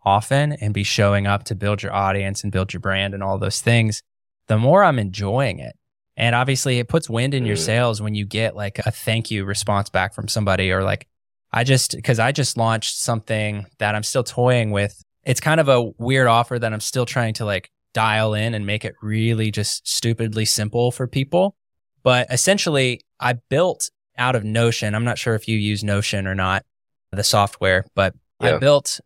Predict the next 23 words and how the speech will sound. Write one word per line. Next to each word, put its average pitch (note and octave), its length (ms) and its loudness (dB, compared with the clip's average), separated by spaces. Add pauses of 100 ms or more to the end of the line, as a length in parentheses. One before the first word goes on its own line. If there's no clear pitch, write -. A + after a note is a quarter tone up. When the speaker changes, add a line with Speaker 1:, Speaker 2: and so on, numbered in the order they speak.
(120)
Speaker 1:
uh, B2 60 -8
something C#3 360 -2
I B2 80 0
call A#2+ 220 2
the A2 80 -6
content A2+ 420 -4
creation A2+ 400 -2
toolbox. A2+ 720 0 (340)
And A2 280 -2
so G#2 560 2 (360)
it's - 180 0
basically C3 580 2
a G#2+ 60 2
content A2 440 -2
repurposing, G#2 720 -2
like, F#2+ 360 -2 (200)
powerhouse. A#2 760 0 (520)
And A2 120 -2
so A2 400 2 (400)
it's - 300 0
everything D3 480 0
from, B2 240 0
like, G#2 240 -2